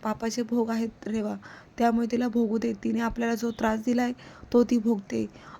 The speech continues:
असं बोलून अक्षय रूममधून बाहेर निघून जातो रागानेच. तर रेवाला पूर्ण इकडं पश्चाताप झालेला आहे, ती पुन्हा रडायला लागते. रमा पुन्हा तिला समजवत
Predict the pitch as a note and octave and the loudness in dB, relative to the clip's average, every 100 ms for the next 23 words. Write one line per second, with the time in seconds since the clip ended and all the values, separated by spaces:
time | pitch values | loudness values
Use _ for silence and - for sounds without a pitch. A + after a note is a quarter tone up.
0 | - A#3 C4 C4+ D4 D4 C#4+ - A3+ A#3+ | -2 0 2 2 4 4 2 0 0 0
1 | A#3 A3+ A#3 B3 A#3+ A#3 A3+ A3 A3+ A3+ | 0 0 0 0 0 0 0 -2 -2 -2
2 | A3+ A#3 A#3+ A3+ A3 G#3+ G#3+ - - - | -2 0 0 0 0 -2 -4 -8 -20 -20
3 | - - C4 B3+ C4 C#4 C#4 B3+ B3+ B3+ | -20 0 4 4 4 2 -2 -2 -2 -2
4 | A#3+ A#3+ - - - - - - - - | -2 -4 -8 -20 -20 -20 -20 -20 -20 -20
5 | - - A3+ B3 A#3+ B3 A#3 A#3+ A#3+ A#3+ | -8 -2 0 0 0 0 2 0 0 0
6 | A3+ A3+ - - - - A#3+ C4 C#4 C4 | -2 -4 -8 -20 -8 -4 2 4 4 2
7 | A#3 A#3 A#3 A3+ - A#3 A#3 - - - | 0 0 -2 -4 -4 -4 -6 -12 -20 -14
8 | - A3 G#3+ A3 A#3 A3+ A#3 B3 B3 B3 | -2 0 0 0 2 2 2 2 2 0
9 | A3+ A#3 | 2 2